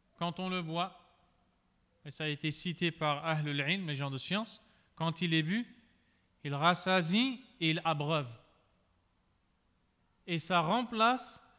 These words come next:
la nourriture et la boisson en même temps. C'est pourquoi, comme il n'y a rien de meilleur que ça, le prophète, alayhi salatu wassalam, a dit : « Celui à qui Allah a donné en boisson du laban, qu'il dise :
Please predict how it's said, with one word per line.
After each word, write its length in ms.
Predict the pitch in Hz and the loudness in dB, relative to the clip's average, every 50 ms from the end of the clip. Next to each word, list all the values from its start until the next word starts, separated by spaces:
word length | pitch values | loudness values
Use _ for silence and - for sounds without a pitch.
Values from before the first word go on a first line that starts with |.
| _ _ _ - | _ _ _ -6
la 160 | 151 165 170 | -4 -2 -2
nourriture 640 | 170 190 226 233 226 226 208 - - 262 254 226 | 0 -2 -2 -2 -2 -2 -4 -4 -6 -4 -2 0
et 40 | 202 | 2
la 140 | 185 180 175 | 2 2 2
boisson 400 | 156 160 180 185 175 - - 202 | 2 2 2 0 0 0 -4 -4
en 80 | 190 165 | -2 0
même 220 | 156 156 147 139 | -2 -2 -4 -2
temps. 200 | - 147 143 - - - - _ _ _ _ _ _ _ _ _ _ _ _ _ _ _ | -2 -2 -2 -2 -6 -18 -20 _ _ _ _ _ _ _ _ _ _ _ _ _ _ _
C'est 180 | - - 160 | -10 -10 -8
pourquoi, 460 | 143 160 147 127 - 233 247 262 247 | -6 -6 -8 -6 4 6 6 6 6
comme 260 | - - 233 233 226 220 | 6 4 4 4 6 4
il 80 | 214 | 4
n'y 120 | 208 208 208 | 6 6 6
a 60 | 190 | 6
rien 280 | 170 196 240 277 277 | 6 6 4 4 4
de 120 | 220 214 208 | 4 4 4
meilleur 340 | 202 202 196 196 180 - - | 4 4 4 2 2 0 -2
que 140 | 190 180 | -4 -4
ça, 280 | 160 - 175 196 233 254 - - - _ _ _ _ _ _ _ _ _ _ _ _ _ | -2 -2 -2 -4 -4 -4 -8 -20 -20 _ _ _ _ _ _ _ _ _ _ _ _ _
le 60 | 151 | -16
prophète, 440 | 139 - 160 160 - - 214 214 208 | -12 -10 -10 -8 -2 -2 -2 0 2
alayhi 200 | 180 175 170 175 | 2 4 4 2
salatu 260 | 165 - 185 175 170 | 2 2 0 0 0
wassalam, 340 | - - 180 185 214 208 185 | 0 -2 0 0 0 0 0
a 80 | 170 160 | -2 0
dit : « 160 | 160 208 214 | 0 -2 -2
Celui 340 | - - - 180 185 214 208 | -2 0 0 2 4 4 4
à 80 | 180 - | 4 4
qui 140 | - 180 | 4 4
Allah 320 | 175 165 170 180 180 160 151 | 4 6 6 6 4 6 4
a 80 | 151 | 2
donné 300 | 143 143 185 214 202 202 | 2 4 2 4 4 2
en 120 | 180 165 156 | 2 0 0
boisson 560 | 139 147 170 190 190 180 - - 185 170 151 | 0 2 4 4 4 2 0 -4 -2 -2 -2
du 180 | 135 135 139 139 | -4 -4 -4 0
laban, 460 | 143 151 156 165 202 233 247 247 247 - - - - - _ _ - - - - - - _ | 0 2 6 6 6 6 6 2 -4 -8 -14 -20 -20 -20 _ _ -20 -20 -20 -20 -20 -20 _
qu'il 260 | - 185 185 180 160 | 0 2 2 2 4
dise : 420 | 160 196 233 254 247 220 190 175 | 4 6 6 6 4 2 -4 -8